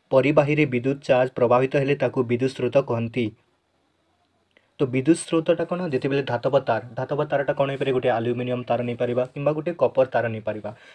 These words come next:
ଯଦି ଆମେ କପର ତାର ନେଉଛେ, କପର ତାରରେ ଯଦି ଆମେ ବିଦ୍ୟୁତ ଚାର୍ଜ, ଚାର୍ଜ ଯଦି ପ୍ରବାହିତ ହେଲା, ତାକୁ ଆମେ କ'ଣ କହିପାରିବା? ବିଦ୍ୟୁତ ସ୍ରୋତ କହିପାରିବା। ବିଦ୍ୟୁତ ଚାର୍ଜ ପୁଣି ଦୁଇ ପ୍ରକାର, ଗୋଟେ ହେଲା ବିଯୁକ୍ତ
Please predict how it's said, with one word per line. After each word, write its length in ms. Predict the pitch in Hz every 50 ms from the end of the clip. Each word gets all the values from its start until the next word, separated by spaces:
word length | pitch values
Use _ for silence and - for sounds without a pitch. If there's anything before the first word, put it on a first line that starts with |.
| - _
ଯଦି 160 | - 135 135 147 143
ଆମେ 100 | 147 151 147 -
କପର 240 | 120 - - 139 139 -
ତାର 120 | 147 139 143
ନେଉଛେ, 260 | 143 139 135 - 156 151 127
କପର 220 | 117 - 131 127 - -
ତାରରେ 220 | 135 131 127 135 135 127
ଯଦି 260 | 131 123 120 131 143 151 151 139
ଆମେ 180 | 120 123 127 151 196 - _ _ _ _ _ -
ବିଦ୍ୟୁତ 360 | 135 123 139 135 135 156 156 151 -
ଚାର୍ଜ, 300 | - 131 113 110 110 107 - - - _ _ _ _ -
ଚାର୍ଜ 220 | 135 135 139 135 147
ଯଦି 160 | 143 135 147 147 -
ପ୍ରବାହିତ 420 | - 113 110 120 123 143 151 147 170 151
ହେଲା, 160 | 156 147 117 110 -
ତାକୁ 140 | - 117 131
ଆମେ 120 | 127 127 135 -
କ'ଣ 100 | - 139 143 147
କହିପାରିବା? 380 | 151 143 147 156 147 151 160 202 - - - - _ - 123
ବିଦ୍ୟୁତ 200 | 127 120 127 131 -
ସ୍ରୋତ 180 | - - 131 - 196 - -
କହିପାରିବା। 380 | 151 123 113 117 117 113 110 107 - - - 127
ବିଦ୍ୟୁତ 220 | 131 131 143 147 143 -
ଚାର୍ଜ 180 | 147 139 139 131 -
ପୁଣି 140 | 147 143 131 113
ଦୁଇ 120 | 120 120 117 131
ପ୍ରକାର, 260 | 131 127 - 139 139 139 135
ଗୋଟେ 160 | 123 110 127
ହେଲା 140 | 123 135 151 196 - - _ _ _ _ _ 135
ବିଯୁକ୍ତ 560 | 120 117 143 127 127 147 147 147 - _